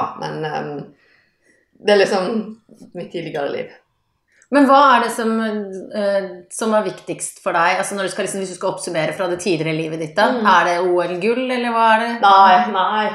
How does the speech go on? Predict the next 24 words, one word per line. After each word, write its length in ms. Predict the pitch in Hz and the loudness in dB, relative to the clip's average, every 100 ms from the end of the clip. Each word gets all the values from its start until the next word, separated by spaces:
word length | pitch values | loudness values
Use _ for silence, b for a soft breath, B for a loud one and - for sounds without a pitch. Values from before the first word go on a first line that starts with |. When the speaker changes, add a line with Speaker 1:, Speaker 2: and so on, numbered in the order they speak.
| - - _ _ - - | -8 -20 _ _ -18 -6
Speaker 1:
Eh, 220 | - - - | -2 -2 0
ja, 140 | 180 | 0
hvis 140 | 180 202 | 0 -4
du 40 | |
skal 140 | - | -2
begynne 220 | 208 208 185 | 2 2 2
å 40 | |
te-, 360 | 180 185 180 - | 2 2 -2 -6
tenke 300 | 185 180 202 | -6 -4 -6
plassering 500 | 196 - 202 160 151 | -6 0 0 0 -2
og 80 | 147 | -4
sånt, 220 | 180 - | -4 -2
eller 180 | 180 185 | -2 0
sånt, 220 | 214 214 | -2 -2
der 160 | 208 196 | 0 0
kan 180 | 202 | -4
det 100 | 196 | -4
være 360 | 185 180 160 160 | 0 2 2 -2
et, 200 | 156 - | -6 -2
eh, 600 | 151 135 123 - 110 156 | 2 2 0 -2 -4 -4
gull 240 | 156 143 | -6 -2
er, 320 | 117 - - - | -2 -2 -6 -10
er 180 | 139 143 | -10 -10
stort. 380 | - 156 - | -10 -10 -10